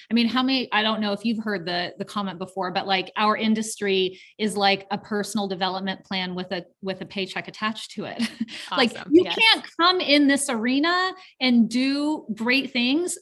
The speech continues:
Speaker 1: without personally developing yourself. Um, and that
Speaker 2: Mm-hmm.
Speaker 1: requires individual practice. It's individual practice, which means looking people in the eye and having more open conversations,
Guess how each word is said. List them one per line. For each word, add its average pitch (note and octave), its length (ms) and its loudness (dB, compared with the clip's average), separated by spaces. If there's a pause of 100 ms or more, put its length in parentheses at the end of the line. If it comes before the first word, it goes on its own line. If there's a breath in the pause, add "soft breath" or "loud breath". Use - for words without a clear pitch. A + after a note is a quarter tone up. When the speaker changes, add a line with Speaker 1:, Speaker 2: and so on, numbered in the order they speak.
Speaker 1:
without A#3 640 0 (180)
personally B3 520 -2
developing F#3+ 800 -4
yourself. F3 600 -8 (460 loud breath)
Um, G#3 320 4
and A3 140 6
that G#3+ 160 6
Speaker 2:
Mm-hmm. A3+ 80 -4
Speaker 1:
requires G3+ 600 0
individual G3 560 -2
practice. - 500 -14
It's G3 280 -12
individual F#3+ 540 0
practice, - 520 -6
which F#3+ 200 -6
means G3+ 400 0 (920 soft breath)
looking G3+ 340 0
people A#3 240 -2
in A3+ 100 0
the A#3 100 -2
eye B3 160 -2
and G3+ 140 0
having G3 300 -4
more G3 240 -4
open G3 220 -6
conversations, G3 880 -8